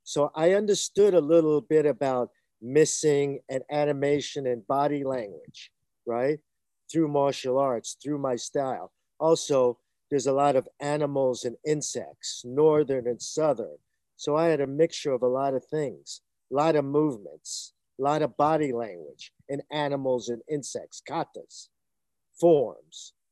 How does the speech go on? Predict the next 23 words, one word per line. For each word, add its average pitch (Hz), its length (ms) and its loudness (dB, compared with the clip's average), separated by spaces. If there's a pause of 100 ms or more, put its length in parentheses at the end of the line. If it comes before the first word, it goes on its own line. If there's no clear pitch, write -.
hand 165 320 4
forms, 107 440 -6
weapons, 123 720 -2
you 131 140 -4
know? 123 280 -4 (400)
So, 131 520 0
y-, 139 140 -8
you 151 220 0
know, 117 200 -4
I, 143 300 0
I, 156 260 0 (300)
I 170 200 2
learned 156 540 2
in 131 160 -2
the 127 80 0
years 135 800 0 (500)
that 131 140 2
I, 143 300 2 (100)
I 147 180 0
was 135 220 -2
in 123 160 -2
martial 123 500 -2
arts 127 640 -4